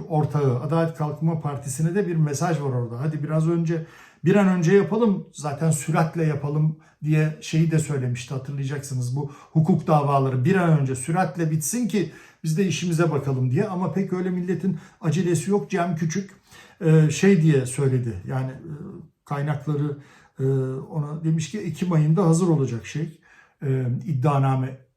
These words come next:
şey iddianamesi, Ekrem İmamoğlu ve işte Cumhuriyet Halk Partili belediyeler iddianamesi hazır olacak demişler. Hani bir an önce süratle bekleme, Ek-, Ekim ayı, işte Ağustos, Eylül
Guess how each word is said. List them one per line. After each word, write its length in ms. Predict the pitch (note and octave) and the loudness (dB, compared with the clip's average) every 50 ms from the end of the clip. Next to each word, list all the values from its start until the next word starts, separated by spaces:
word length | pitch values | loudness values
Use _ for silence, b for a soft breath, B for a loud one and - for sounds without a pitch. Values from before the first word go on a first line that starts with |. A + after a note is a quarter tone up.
| _ _ _ _ _ _ _ | _ _ _ _ _ _ _
şey 220 | - - E3+ D#3+ | -4 0 0 2
iddianamesi, 680 | D3+ C3 B2 C3 B2+ B2 A#2 A2+ A2 A2+ G#2+ - - C#3 | 2 0 0 -2 -2 -2 -2 -4 -4 -6 -8 -8 -10 -10
Ekrem 320 | C3 - - E3 D#3 D#3 | -10 -4 -2 -2 0 0
İmamoğlu 520 | D#3+ D#3+ D#3 E3+ E3 D#3 D3 D3 F3 F#3+ E3 | 2 2 2 4 4 2 2 2 -2 -2 0
ve 100 | E3 D#3 | -2 -2
işte 240 | - - E3 D#3+ C#3 | -2 -2 -4 -4 -4
Cumhuriyet 360 | C#3+ D3+ D#3 D#3+ D#3 D3+ - | -2 0 2 2 2 2 2
Halk 220 | D#3 D3 C#3 - | -2 -4 -4 -4
Partili 340 | - D3 C#3 C3+ - E3+ D#3+ | -8 -8 -8 -6 -6 -6 -4
belediyeler 440 | D3+ D3 C#3+ C3+ D3+ D3+ D3 D3+ C#3+ | -4 -6 -4 -4 -4 -4 -4 -6 -6
iddianamesi 760 | C3+ B2 A#2+ B2+ B2+ B2+ B2+ B2+ B2+ C3+ B2 - - A3 G3+ B B B B B B | -6 -6 -6 -6 -6 -4 -6 -6 -8 -8 -8 -8 -8 -10 -10 B B B B B B
hazır 240 | - E3 D#3 E3 E3+ | 2 4 4 4 4
olacak 420 | E3+ D#3 C#3 C3 C#3 C#3 - - | 2 2 2 0 -2 -4 -2 0
demişler. 520 | D#3+ D#3 D3+ - - - G3+ G#3 G3 B B B B B B | 2 2 2 2 0 2 0 0 0 B B B B B B
Hani 360 | - D3+ D#3+ E3+ E3+ - - - - | 4 4 4 4 4 0 -8 -8 0
bir 140 | D3 F#3+ G3+ | 4 6 6
an 140 | G#3 G3 F#3+ | 6 6 4
önce 340 | F3+ F3 E3+ D#3 E3 E3 | 4 2 4 4 4 4
süratle 640 | C#3 - - E3+ F3 F#3+ F3 - - F3+ F3+ D#3+ C#3 | 2 0 0 0 2 2 0 -2 -4 -4 -4 0 2
bekleme, 380 | E3+ D#3+ D#3+ - F3 F3 F#3 G#3 | 0 0 0 -2 -4 -2 0 -2
Ek-, 460 | G#3 G3+ F#3 E3+ D#3+ - - - F#3 | -2 -2 -4 -6 -6 -8 -10 -4 -4
Ekim 280 | E3 D#3 - G3+ F#3 E3+ | -4 0 0 0 2 4
ayı, 140 | D#3+ E3+ | 4 4
işte 260 | G3 F#3 - - - E3 | 4 2 -2 -4 -8 -4
Ağustos, 560 | D3+ D#3+ E3 D#3+ D#3 - F3+ F3 D#3+ - - | 0 2 2 2 0 -2 -6 -6 -6 -6 -2
Eylül 320 | F3 E3 E3 D#3+ E3+ E3 | 0 2 2 4 4 2